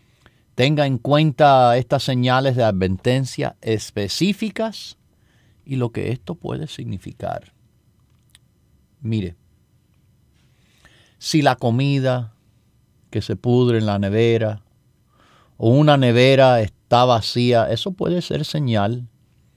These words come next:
de que no están comiendo de forma adecuada. Por esto tantas veces yo les he dicho, "Oh, mire, en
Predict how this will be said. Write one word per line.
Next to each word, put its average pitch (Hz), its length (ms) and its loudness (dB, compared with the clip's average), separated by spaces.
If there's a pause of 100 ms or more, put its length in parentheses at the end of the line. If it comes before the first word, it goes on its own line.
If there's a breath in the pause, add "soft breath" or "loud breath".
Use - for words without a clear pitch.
(800)
de 110 160 -2
que 110 100 0
no 107 220 0
están 123 420 -4
comiendo 113 600 -2
de 123 100 -2
forma 101 480 -2
adecuada. 175 680 -4 (1200)
Por 107 160 -12
esto - 280 -12
tantas 120 420 -6
veces 113 320 -6
yo 104 120 -6
les 113 140 -4
he 127 60 -6
dicho, 185 320 -6
"Oh, 214 360 -4
mire, 131 440 -4 (100)
en 95 420 -2